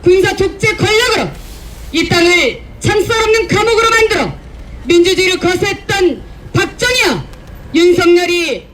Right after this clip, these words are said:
다를 바 없습니다. 전 국민을 상태로, 상대로 등쳐먹은 희대의 사기꾼, 범죄자 이명박근혜 뒤를 잇는 것이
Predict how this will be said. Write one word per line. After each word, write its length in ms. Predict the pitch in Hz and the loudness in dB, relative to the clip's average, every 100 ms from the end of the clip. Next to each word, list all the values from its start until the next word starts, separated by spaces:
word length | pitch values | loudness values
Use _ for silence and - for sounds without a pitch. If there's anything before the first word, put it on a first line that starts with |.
| - | -6
다를 340 | 359 - - | -2 -2 -2
바 100 | - 403 349 175 - | -4 -4 -4 -8 -6
없습니다. 680 | 311 330 - 359 285 196 127 - - - - - - - | -2 -2 0 0 0 -2 -8 -14 -20 -18 -20 -20 -18 -6
전 200 | - 349 | 2 4
국민을 340 | 370 359 359 349 | 4 4 2 2
상태로, 400 | 349 339 359 359 339 247 - - | 0 0 0 0 -2 -6 -14 -16
상대로 720 | - - 349 359 370 359 302 - - - | -6 0 4 4 2 -2 -4 -10 -18 -4
등쳐먹은 840 | - 370 349 440 427 427 440 330 - - - - | 2 2 4 0 0 0 2 0 -2 -14 -16 -4
희대의 440 | 381 403 415 415 | -2 0 2 2
사기꾼, 500 | 320 392 403 302 254 - - - - | 2 0 0 -2 -4 -6 -12 -10 -4
범죄자 640 | - 427 466 539 466 277 156 - - - | 2 4 4 2 0 -2 -4 -10 -14 -6
이명박근혜 1120 | 311 349 381 370 381 - 381 381 381 330 233 - - - | 0 2 4 2 -2 0 2 4 2 0 -4 -12 -10 -2
뒤를 400 | 392 440 453 466 | 2 4 4 2
잇는 160 | 480 466 | 2 0
것이 220 | 466 | -2